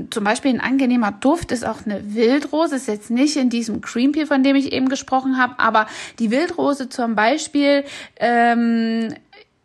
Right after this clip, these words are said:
ist eben schnell in der Haut eingezogen und wirkt, äh, regenerierend für die Kollagenerneuerung, ist es auch zuständig und unterstützt eben ganz besonders effektiv die Hautregeneration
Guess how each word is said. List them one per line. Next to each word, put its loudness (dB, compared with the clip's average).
ist -4
eben -4
schnell 2
in 2
der 2
Haut -2
eingezogen -2
und 0
wirkt, -4
äh, -4
regenerierend 2
für -4
die -6
Kollagenerneuerung, 2
ist -4
es -8
auch 0
zuständig 0
und 4
unterstützt -2
eben -2
ganz -2
besonders 0
effektiv -2
die -2
Hautregeneration 2